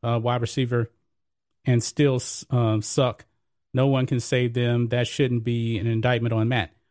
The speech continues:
Well, he never played with Barry Sanders. Now, he, he played with Megatron, but he didn't play with Barry Sanders. I know you're talking about Ba-, Barry Sanders there.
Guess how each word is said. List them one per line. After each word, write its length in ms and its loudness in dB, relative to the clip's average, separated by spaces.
Well, 140 4
he 160 2
never 260 4
played 400 -2
with 100 -2
Barry 260 -2
Sanders. 600 -6
Now, 160 4
he, 160 4
he 140 0
played 260 2
with 80 4
Megatron, 600 0
but 80 0
he 80 0
didn't 160 0
play 120 0
with 120 -2
Barry 220 -2
Sanders. 540 -6
I 100 2
know 120 4
you're 100 2
talking 180 -2
about 120 -4
Ba-, 180 -4
Barry 240 0
Sanders 380 -2
there. 180 -4